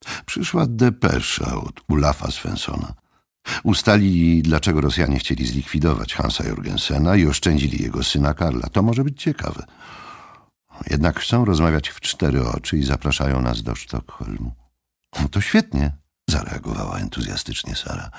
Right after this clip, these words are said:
„Ta Linda Lund bardzo mi przypadła do serca. Profesjonalistka, przy tym wrażliwa, ma dziewczyna głowę.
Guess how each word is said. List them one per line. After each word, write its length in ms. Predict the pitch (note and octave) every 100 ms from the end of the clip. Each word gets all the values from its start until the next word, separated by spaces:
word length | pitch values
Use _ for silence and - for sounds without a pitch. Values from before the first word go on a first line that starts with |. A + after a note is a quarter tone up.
| - - - - -
„Ta 100 | A2+
Linda 340 | A#2+ D#3 G2
Lund 340 | G2+ D#3 G#2+ C2+
bardzo 300 | C#2+ C#2+ C2+
mi 120 | B1+
przypadła 400 | - D#2 C2 B1+
do 120 | B1
serca. 360 | - B1 - C#2+
Profesjonalistka, 960 | - D2+ D2+ E2+ C#2 C#2 C#2 - -
przy 160 | B2 -
tym 160 | - A#1
wrażliwa, 580 | B1 B1+ A#1 A1+ C#2+
ma 140 | D2+ F2+
dziewczyna 380 | D2+ - C#2+ D#2
głowę. 300 | G2+ B2+